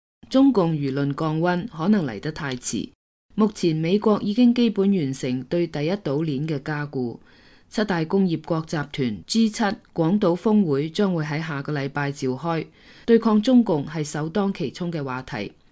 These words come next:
台海同埋俄烏戰爭亦都係重點。就喺G七峰會召開嘅同一時間段，日本首相岸田文雄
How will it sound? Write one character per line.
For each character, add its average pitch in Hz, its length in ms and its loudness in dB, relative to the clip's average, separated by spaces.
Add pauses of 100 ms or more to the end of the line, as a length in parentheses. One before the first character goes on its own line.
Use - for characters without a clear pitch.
(460)
台 196 160 2
海 185 240 2
同 240 120 2
埋 143 140 -2
俄 139 100 -6 (100)
烏 165 180 -4
戰 165 280 -2
爭 180 280 -2
亦 143 100 -8
都 151 160 -6
係 139 100 -4
重 135 280 -6
點。 131 280 0 (560)
就 220 160 4
喺 214 140 4
G 247 260 4
七 240 180 0
峰 214 340 2
會 147 200 0
召 160 160 0
開 180 280 0
嘅 165 140 -2
同 139 200 -6
一 147 120 -4
時 127 220 -6
間 139 240 -2
段， 135 280 -4 (440)
日 214 100 4
本 240 180 6
首 208 240 0
相 175 280 -2 (100)
岸 170 180 -2
田 165 220 -4
文 135 180 -4
雄 131 280 -6